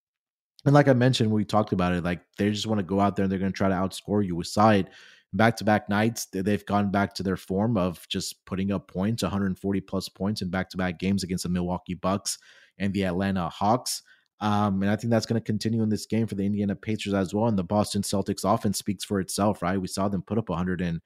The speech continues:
uh, twenty-five plus points against the Utah Jazz. Um, they've been very, uh, efficient offensively over the last five games.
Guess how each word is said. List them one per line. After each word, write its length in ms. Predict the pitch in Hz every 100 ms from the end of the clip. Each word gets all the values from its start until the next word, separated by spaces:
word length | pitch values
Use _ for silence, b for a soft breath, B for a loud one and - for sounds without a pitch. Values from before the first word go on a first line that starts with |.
| b b b b
uh, 160 | 95 95
twenty-five 560 | - 107 101 - 98 92
plus 220 | 95 95
points 300 | - 101 101
against 240 | - 90 -
the 60 |
Utah 380 | 87 101 95 87
Jazz. 540 | - 98 104 104 92 b b b -
Um, 300 | 98 95 90
they've 160 | 101 90
been 160 | 101
very, 260 | 95 101 104
uh, 320 | 98 95 87 90
efficient 400 | - 110 101 85
offensively 680 | 90 104 101 101 98 107 98
over 120 | 101
the 60 |
last 300 | 95 98 98
five 260 | 98 95 90
games. 480 | 104 104 110 -